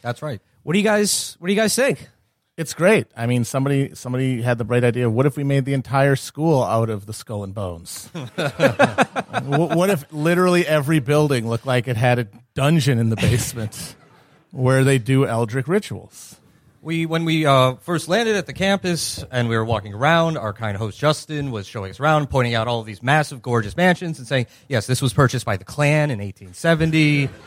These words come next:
Speaker 1: Uh, this is where, this is the new Klan house for the current Klan now. Uh,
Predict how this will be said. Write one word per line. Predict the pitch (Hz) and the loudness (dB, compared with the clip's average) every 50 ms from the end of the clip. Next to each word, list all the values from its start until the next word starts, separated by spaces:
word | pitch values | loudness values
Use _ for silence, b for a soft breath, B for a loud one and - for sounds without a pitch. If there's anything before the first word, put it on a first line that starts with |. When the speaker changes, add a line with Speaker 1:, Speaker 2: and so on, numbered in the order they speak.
| - - | -18 -10
Speaker 1:
Uh, | 104 104 101 98 | -6 -6 -6 -6
this | 98 110 110 - 131 | -6 -8 -12 -10 -10
is | 117 92 | -10 -4
where, | 120 131 123 120 117 113 | 0 2 4 6 4 4
this | - 131 127 - | 2 -2 -4 -4
is | 117 104 | -6 -8
the | 98 104 | -8 -6
new | 107 117 143 170 170 165 | 0 4 4 4 4 4
Klan | 160 - 156 139 123 117 110 | 0 0 0 0 2 0 0
house | 107 113 110 101 104 110 117 - - | 0 0 0 0 0 -2 -4 -6 -10
for | - 104 | -12 -14
the | - | -10
current | - - 165 151 139 123 | -2 2 2 2 2 0
Klan | - 139 127 110 104 98 | -2 -4 -4 -4 -4 -4
now. | 113 147 156 151 147 147 147 143 | -2 -2 0 2 2 2 0 0
Uh, | 131 120 123 | 2 4 4